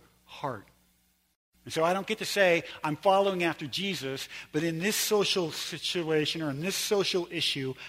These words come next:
I dis-, disagree with what he says. We don't have that option. Because if he is the Lord, that means he is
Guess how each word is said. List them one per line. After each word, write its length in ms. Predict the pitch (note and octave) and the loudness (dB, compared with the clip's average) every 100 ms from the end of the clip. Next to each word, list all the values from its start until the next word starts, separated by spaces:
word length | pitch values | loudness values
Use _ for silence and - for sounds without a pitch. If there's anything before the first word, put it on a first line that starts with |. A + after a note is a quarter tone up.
| - | -6
I 120 | C#3+ | -6
dis-, 320 | B2+ C3 D3 | -4 -2 -2
disagree 1000 | - G3 - D3 B2+ F3 G3 C#3 A#2 B2 - - - | 0 0 0 -4 -4 0 0 0 -4 -10 -14 -20 -10
with 120 | - D3+ | -6 0
what 140 | D#3 | 0
he 100 | D3 | 2
says. 680 | C#3 - D#3+ B2+ F2+ - - | 2 4 2 0 -4 -12 -10
We 80 | D3 | -4
don't 120 | E3 | 0
have 140 | E3+ | 0
that 140 | E3 D3+ | 0 -2
option. 460 | - - - C3+ G2 _ _ _ _ | 0 0 0 -6 -8 _ _ _ _
Because 200 | C#3 D3+ | -6 -4
if 80 | D#3 | 0
he 100 | F#3+ | 0
is 160 | D#3+ | 0
the 140 | C#3+ C#3+ | 0 -4
Lord, 720 | C3+ D3 G3 G3+ D3 C3+ C#3+ - - - | -4 0 2 4 2 0 -4 -8 -16 -2
that 180 | F3 F3 | -2 0
means 300 | F3+ F#3 E3+ | 0 0 0
he 240 | F3+ F3+ | -2 -2
is 180 | D#3 C3 | -2 -2